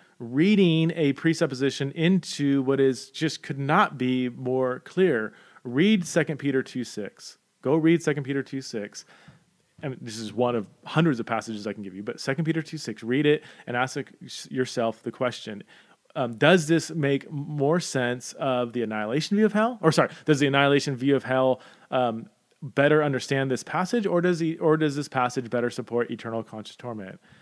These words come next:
Um, I'm very happy leaving, um, it in your hands to make that call. Uh, going back to William Lane Craig, he goes on to say, um, that this, the whole thing with Sodom and Gomorrah,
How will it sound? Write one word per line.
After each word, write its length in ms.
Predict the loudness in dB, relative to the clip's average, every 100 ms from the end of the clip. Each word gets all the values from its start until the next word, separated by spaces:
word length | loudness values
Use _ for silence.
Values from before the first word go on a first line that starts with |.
| _ -8
Um, 400 | -6 -4 -6 -8
I'm 420 | -6 -4 -4 -8
very 340 | -4 4 6 6
happy 440 | 4 0 -2 -4
leaving, 640 | -4 -2 0 -2 -4 -8 -12 _ _
um, 380 | -8 -6 -8 -12 -8
it 220 | -4 -4 -6
in 140 | -2
your 200 | 4 4
hands 380 | 2 -4 -6 -8
to 220 | -8 -6
make 300 | -6 -10 -8
that 220 | -12 -12
call. 320 | -8 -8 -8 -14 -20 -20 -12 -2
Uh, 180 | 0
going 280 | 6 6 8
back 260 | 8 6 4
to 540 | 0 4 6 6 2 -4 _ _ _ _ _ _ -8
William 300 | 0 2 2
Lane 220 | 2 0
Craig, 340 | 0 2 2 2
he 140 | -2
goes 280 | 2 0 2
on 320 | 2 4 2
to 240 | 0 -2 -2
say, 800 | -4 -4 -2 -2 -4 -6 -8 -6
um, 600 | -2 0 0 -2 -4 -2
that 280 | -4 -4
this, 420 | -2 -2 -2 -12 -8
the 160 | -8
whole 260 | -2 -2 -2
thing 200 | -6 -8
with 80 | -8
Sodom 340 | -4 -2 -2
and 40 | -6
Gomorrah, 340 | -6 -2 -2